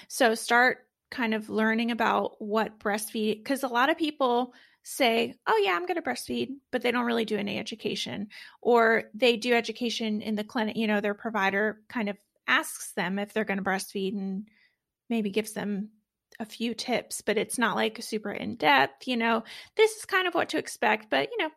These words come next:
whatever." Um, you can get help in the, in the hospital, but I usually, I really like to stress to moms to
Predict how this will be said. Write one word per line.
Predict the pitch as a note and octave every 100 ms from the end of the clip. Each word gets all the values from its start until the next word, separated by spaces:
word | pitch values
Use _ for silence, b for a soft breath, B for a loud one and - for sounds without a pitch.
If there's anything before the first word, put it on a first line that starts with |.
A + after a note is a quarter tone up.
| -
whatever." | E4+ B3+ A#3 - B B -
Um, | C4 B3 G#3+ A#3 -
you | D4
can | G4
get | F#4 D#4+
help | C4+ B3
in | B3+
the, | A#3+ A#3 -
in | C4
the | B3
hospital, | A3+ G3+ - G#3+ G#3+ G#3+ B B B
but | C4
I | C#4
usually, | D#4+ D#4 D#4 D4 C4 B3 - -
I | C4 D4 C#4 B3
really | B3+ B3+
like | A#3+ A3+
to | A#3+
stress | - - A3 A3 - _ _
to | - A#3
moms | A3 G#3+ A3 A3+ - -
to | G#3 G3+ G#3+